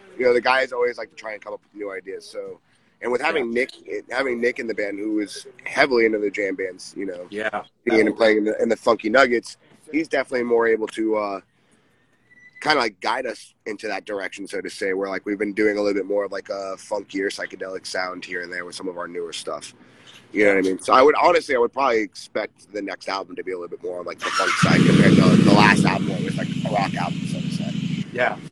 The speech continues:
Speaker 1: Um,
Speaker 2: Do you ever, do you ever tinker with odd time signatures at all, or not really?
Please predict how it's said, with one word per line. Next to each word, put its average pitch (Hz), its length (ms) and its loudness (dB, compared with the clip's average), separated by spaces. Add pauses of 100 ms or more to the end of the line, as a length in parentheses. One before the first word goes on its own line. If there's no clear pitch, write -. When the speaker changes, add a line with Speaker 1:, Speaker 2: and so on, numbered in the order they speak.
Speaker 1:
Um, - 320 -12
Speaker 2:
Do 151 100 -2
you 190 60 4
ever, 214 220 0
do 143 140 -12
you 170 60 -2
ever 190 220 -2
tinker 170 420 -6
with 139 260 -4 (140)
odd 131 220 -4
time 156 200 -4
signatures 160 540 -8
at 165 60 -2
all, 165 220 -2 (100)
or 117 120 -10
not 107 220 -4
really? 101 220 -10